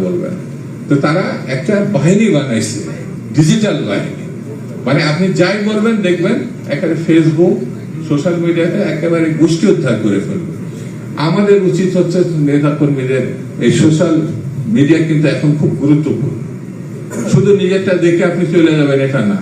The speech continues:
আপনার দলের কথা ভাবতে হবে, নেতার কথা ভাবতে হবে, কর্মীদের কথা ভাবতে হবে, কর্মসূচির কথা ভাবতে হবে, এটার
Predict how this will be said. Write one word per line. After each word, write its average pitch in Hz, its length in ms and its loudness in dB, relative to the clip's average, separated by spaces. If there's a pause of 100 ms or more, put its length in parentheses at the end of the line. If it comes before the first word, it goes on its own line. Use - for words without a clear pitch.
আপনার 151 240 0 (100)
দলের 147 280 4
কথা 143 260 0
ভাবতে 107 260 -2
হবে, 107 200 -2
নেতার 139 300 0
কথা 147 160 0 (100)
ভাবতে 123 240 -4
হবে, 101 120 0 (100)
কর্মীদের 147 460 0
কথা 143 240 2
ভাবতে 127 220 -4
হবে, 113 160 0
কর্মসূচির 175 600 0
কথা - 240 0
ভাবতে 104 260 -4
হবে, - 120 -10 (1400)
এটার 143 220 2